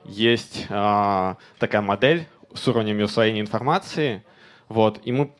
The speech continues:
покажем, как мы по этим уровням ведём Аркадия от, а, отсутствия вообще знаний и навыков в предметной области до того, когда он самостоятельно может, а,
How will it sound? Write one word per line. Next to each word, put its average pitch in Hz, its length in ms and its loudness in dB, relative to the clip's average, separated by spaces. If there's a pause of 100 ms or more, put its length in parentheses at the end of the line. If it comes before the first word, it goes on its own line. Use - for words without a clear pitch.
(160)
покажем, 123 420 2
как 117 220 2
мы 120 80 0
по 113 420 4 (220)
этим 123 320 0
уровням 120 320 0
ведём 110 280 2
Аркадия 139 600 0 (180)
от, 117 340 2 (380)
а, 98 560 0 (220)
отсутствия 123 540 0
вообще 104 280 0
знаний 110 680 -2
и 120 80 -6
навыков 107 420 2
в - 40 -16
предметной 104 420 -4
области 151 640 0 (320)
до 135 260 4
того, 127 260 2
когда 110 300 0
он 107 200 -2 (100)
самостоятельно 117 720 -2
может, 110 500 0 (320)
а, 95 680 0